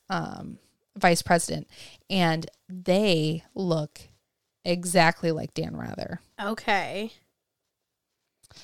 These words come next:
Speaker 1: And they explain this as, like, everyone has, like,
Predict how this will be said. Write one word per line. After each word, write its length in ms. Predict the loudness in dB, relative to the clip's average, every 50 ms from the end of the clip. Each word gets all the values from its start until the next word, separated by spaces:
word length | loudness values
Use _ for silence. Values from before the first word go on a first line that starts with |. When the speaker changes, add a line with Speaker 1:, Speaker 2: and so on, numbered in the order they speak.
| -20 -20 -20 -10 -2
Speaker 1:
And 360 | 2 4 6 6 6 6 4 0 0
they 300 | 4 6 6 6 6 4
explain 580 | 2 0 -2 -2 -2 0 0 2 2 2 2
this 240 | 0 0 0 -2 -4 -4
as, 400 | -2 -2 -2 0 -2 -2 -2 0
like, 200 | -2 -2 -2 -4
everyone 320 | -4 -2 -2 0 -2 -2 -4
has, 440 | -4 -4 -2 -2 -2 -2 -4 -4 -6
like, 280 | -8 -8 -10 -12 -16